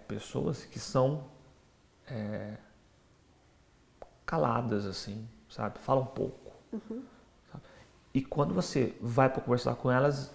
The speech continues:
Speaker 1: te abre um universo na frente, que é uma coisa. E por isso que quando eu falo do, do ac-, do acessar e, e do grau de intimidade,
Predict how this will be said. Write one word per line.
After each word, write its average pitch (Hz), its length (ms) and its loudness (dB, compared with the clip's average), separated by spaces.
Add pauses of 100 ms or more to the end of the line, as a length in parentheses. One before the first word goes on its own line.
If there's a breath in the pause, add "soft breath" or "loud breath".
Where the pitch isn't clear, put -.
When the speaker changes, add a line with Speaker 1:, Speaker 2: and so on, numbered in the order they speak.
(120)
Speaker 1:
te - 140 2
abre 127 300 8
um 123 120 4
universo 110 600 2
na 104 100 -2
frente, 104 420 -6
que - 60 -10
é - 40 -4
uma 110 120 -8
coisa. 113 320 -10 (600 loud breath)
E 117 100 -2
por - 120 -4
isso 135 140 2
que - 60 -18
quando 151 160 8
eu 147 60 10
falo 127 360 8
do, 117 220 2
do 120 180 4
ac-, - 300 4 (200)
do 135 80 8
acessar 131 800 6 (480 loud breath)
e, 110 560 0
e 135 100 0
do 135 120 4
grau 127 180 12
de 123 80 2
intimidade, 120 720 4